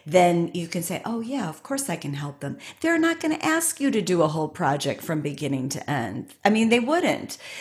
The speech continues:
So it's just, it's about being there, being helpful, and not grasping so tight on what you have or what you had, past tense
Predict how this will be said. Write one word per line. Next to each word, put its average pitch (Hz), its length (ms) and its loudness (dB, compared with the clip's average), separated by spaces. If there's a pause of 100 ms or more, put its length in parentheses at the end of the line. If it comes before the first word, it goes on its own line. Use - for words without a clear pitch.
So 233 180 4
it's 226 220 4
just, 247 260 -4
it's 214 140 -2
about 190 540 -2
being 196 440 -2
there, 113 540 -4 (200)
being 208 300 2
helpful, 160 720 -2 (240)
and 180 260 4
not 190 280 2 (480)
grasping 175 720 4
so 165 400 4
tight 170 640 0
on 156 280 0
what 156 240 2
you 156 160 -2
have 151 720 0
or 147 220 -2
what 147 220 -4
you 143 320 -6
had, 185 600 0 (260)
past 170 360 -2
tense - 460 -8